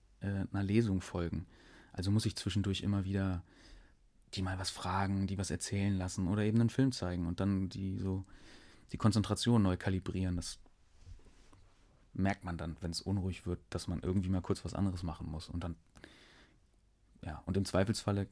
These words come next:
also wenn's wirklich mal hart auf hart kommt, das hab ich aber so gut wie nie, dann muss man mal jemandem sagen, „Ey, jetzt mal Ruhe hier, ich lese hier vorne vor, ich geb mir hier Mühe für euch und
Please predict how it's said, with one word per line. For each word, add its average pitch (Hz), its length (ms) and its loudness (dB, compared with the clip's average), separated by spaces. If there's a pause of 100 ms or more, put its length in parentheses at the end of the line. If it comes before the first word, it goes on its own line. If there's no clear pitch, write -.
also 92 140 0
wenn's 95 140 -2
wirklich 110 220 -4
mal 92 160 -2
hart 90 120 0
auf 87 120 -4
hart 101 120 -4
kommt, 98 120 -2
das - 60 -10
hab 98 80 -2
ich - 60 -6
aber 95 100 -2
so 92 100 -2
gut 98 200 -6
wie 98 80 0
nie, 113 360 4 (340)
dann - 100 -6
muss 95 140 -2
man 92 140 0
mal 90 220 0
jemandem 95 300 0
sagen, 92 300 -2
„Ey, 101 260 0 (500)
jetzt - 140 -4
mal 98 80 4
Ruhe 104 220 4
hier, - 300 -4
ich - 140 -12
lese 98 180 0
hier 98 80 0
vorne 95 220 2
vor, 95 360 0 (120)
ich - 100 -18
geb - 120 -2
mir 98 80 2
hier 98 120 2
Mühe 107 260 6
für 104 160 0
euch 98 280 2
und 92 280 -4